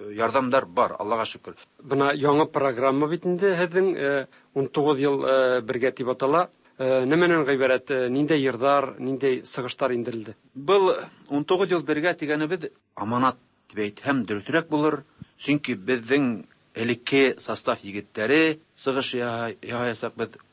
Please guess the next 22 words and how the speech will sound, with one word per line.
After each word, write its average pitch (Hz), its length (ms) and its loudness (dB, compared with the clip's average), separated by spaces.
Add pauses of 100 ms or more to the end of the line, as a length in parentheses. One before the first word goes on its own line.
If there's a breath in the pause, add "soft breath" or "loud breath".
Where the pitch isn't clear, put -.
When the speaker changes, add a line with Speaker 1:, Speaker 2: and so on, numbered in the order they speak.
Speaker 1:
элекке 110 360 -4
йырдарбыз 104 360 -2
мен. 143 340 0 (400 loud breath)
Ул 113 160 -4
йырдарды 110 380 0
ла 135 140 2
хәзер 127 260 -2
халык 127 240 0
хагы-, 120 360 -6
халык 123 280 -4
кагынган 113 480 -4
бит 104 160 -10
инде. 104 240 -8 (120)
Һәм 143 400 2 (160)
улар 113 500 -2
аманат 117 400 0
итеп - 260 -10
ошо 113 200 -6
Караган 104 420 -2
Һарай 110 480 -2 (200)
исемен 127 680 0 (340)
яшьләргә 110 480 0